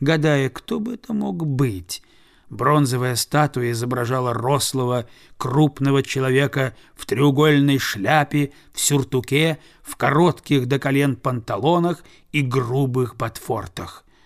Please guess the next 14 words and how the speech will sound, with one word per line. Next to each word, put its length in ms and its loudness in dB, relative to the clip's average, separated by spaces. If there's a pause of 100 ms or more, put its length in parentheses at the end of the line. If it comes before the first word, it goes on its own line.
(260)
На 120 -6
его 200 4
лице 580 2 (240)
с 160 -6
длинным 760 0
крючковатым 800 -2
носом 580 0 (280)
и 80 2
уродливыми 840 4
толстыми 640 -2
губами 600 0 (300)
застыло 840 2
жестокое 800 -4
выражение. 720 -8